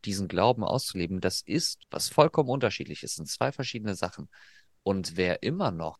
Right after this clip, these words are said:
in dieser, äh, in dieser Thematik mit dabei spielt, dass man sagt, ja, klar, natürlich, ich bin überzeugter Katholik und natürlich trete ich nicht aus der Kirche aus.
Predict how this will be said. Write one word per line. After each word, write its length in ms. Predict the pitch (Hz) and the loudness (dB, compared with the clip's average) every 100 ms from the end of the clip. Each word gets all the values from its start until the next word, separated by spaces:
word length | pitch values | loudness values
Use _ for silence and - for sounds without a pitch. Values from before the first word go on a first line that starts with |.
| _ | _
in 340 | 90 90 85 | -6 -4 -2
dieser, 480 | 101 95 92 87 82 - - - _ - | 0 2 6 4 2 -6 -20 -20 _ -6
äh, 260 | 82 80 | -6 -6
in 80 | 90 | -6
dieser 280 | 90 90 87 | -4 0 0
Thematik 480 | 98 92 92 - 90 | 2 2 2 0 -6
mit 180 | 87 | -4
dabei 300 | 82 80 120 | -4 0 2
spielt, 200 | 160 - | 2 -2
dass 140 | 160 120 | -2 -2
man 100 | 82 | -2
sagt, 240 | 85 - | -4 0
ja, 340 | 95 151 139 92 | 2 2 2 -4
klar, 240 | - 143 | -4 -2
natürlich, 400 | 156 - - 165 | -2 -4 -4 -6
ich 60 | - | -2
bin 240 | 214 120 101 | -2 -2 -2
überzeugter 600 | - 87 - 147 - - | -4 -2 2 0 0 -4
Katholik 640 | - 104 95 123 160 - | -4 -4 -4 -4 -4 -4
und 420 | - 87 85 - | -2 -2 -4 -8
natürlich 480 | 78 - - 175 - | -12 -6 -2 -2 -4
trete 200 | - 92 | -6 -6
ich 120 | - | -6
nicht 180 | 127 - | -8 -6
aus 140 | 135 | -6
der 100 | - | -6
Kirche 420 | - 139 147 - - | -6 -6 -4 -6 -8
aus. 260 | 71 - | -8 -8